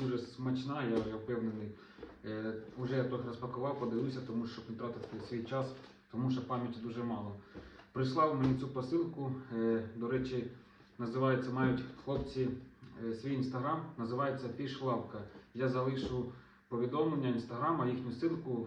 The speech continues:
в описі під цим відео. Натискайте ще, та буде там повідомлення. Е, ну, їхній Instagram. Тому дивіться, що вони мені прислали.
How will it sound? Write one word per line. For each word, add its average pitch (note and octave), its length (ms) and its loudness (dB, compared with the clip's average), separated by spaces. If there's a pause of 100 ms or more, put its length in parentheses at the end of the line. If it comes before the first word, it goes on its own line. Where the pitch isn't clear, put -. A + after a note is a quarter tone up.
в C3 60 -2
описі C#3 340 -4
під A#2+ 220 -4
цим B2+ 140 -2
відео. A2+ 260 0
Натискайте B2 540 0
ще, D#3 180 -2
та B2+ 120 -2
буде B2+ 240 0
там B2 160 0
повідомлення. A2+ 720 0 (480)
Е, A2+ 320 2 (120)
ну, B2 160 2
їхній C3+ 380 0
Instagram. B2 440 0 (120)
Тому C3 380 0
дивіться, B2+ 380 0
що - 140 -4
вони C3+ 200 4
мені B2+ 200 4
прислали. B2 420 -2